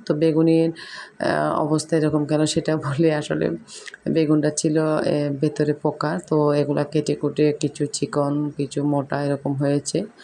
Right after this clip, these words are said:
তো সবার কাছে একটা রিকোয়েস্ট, যারা যারা আমার ভিডিওর এ পর্যন্ত আছেন, এখনও পর্যন্ত আমার সাথেই আছেন,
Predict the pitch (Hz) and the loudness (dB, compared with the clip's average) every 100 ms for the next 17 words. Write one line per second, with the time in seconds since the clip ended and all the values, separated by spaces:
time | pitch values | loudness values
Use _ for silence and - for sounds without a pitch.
0 | - 180 175 180 170 170 170 175 - 175 | 0 0 2 2 2 2 0 0 2 2
1 | 160 151 - 160 160 156 156 165 - 160 | 2 0 0 2 2 2 2 2 0 -2
2 | 156 151 151 147 156 156 - 147 147 139 | 0 2 2 2 2 0 0 -2 0 2
3 | 151 151 147 147 139 - 143 143 147 143 | 4 6 4 2 -2 2 0 2 0 0
4 | 143 - 151 147 - 143 143 139 139 143 | 0 0 2 2 0 -2 -2 -2 0 0
5 | 135 139 147 - 143 - 143 135 135 - | 0 0 0 0 -2 -2 -2 -2 -4 -6
6 | 147 | -6